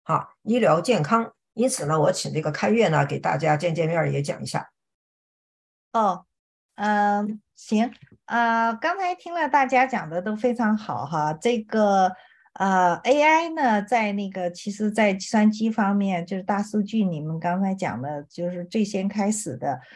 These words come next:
Speaker 2: 那么近年来才开始在那个医疗行业方面，呃，那个，呃，开始崭露头角吧。啊，我们这里边的那个主要是呢，呃，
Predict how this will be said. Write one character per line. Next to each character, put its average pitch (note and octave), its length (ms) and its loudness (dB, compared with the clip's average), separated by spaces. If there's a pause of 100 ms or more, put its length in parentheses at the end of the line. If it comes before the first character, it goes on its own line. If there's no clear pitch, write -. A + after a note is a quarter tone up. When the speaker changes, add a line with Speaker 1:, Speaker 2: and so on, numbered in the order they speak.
(240)
Speaker 2:
那 B3 120 4
么 C4 140 6
近 E4 360 2
年 F3+ 220 4
来 F3 160 0
才 G3 200 -4
开 G#3 300 -2
始 C#3+ 320 -8
在 E3 300 0
那 E3 100 -6
个 E3 80 -4
医 F#3 200 -2
疗 D#3+ 260 2
行 D#3 340 -6
业 E3+ 260 -2
方 D#3 240 -2
面， D3+ 380 -4 (280)
呃， D3 260 0
那 E3 180 -2
个， C#3+ 460 -4 (160)
呃， C#3+ 220 -4
开 G#3 220 2
始 D#3+ 360 -2
崭 C#3 260 -2
露 F#3 180 4
头 E3+ 380 -2
角 F#3+ 320 0
吧。 C#3 220 -2 (340)
啊， E3+ 260 0
我 E3+ 160 2
们 F#3+ 140 6
这 A3+ 200 6
里 F#3+ 180 2
边 F3 320 -2
的 F#3 180 0
那 F3+ 160 -4
个 E3+ 220 0
主 D#3 200 -4
要 G3 220 4
是 G3+ 220 -2
呢， F3 400 0 (140)
呃， D3+ 600 -2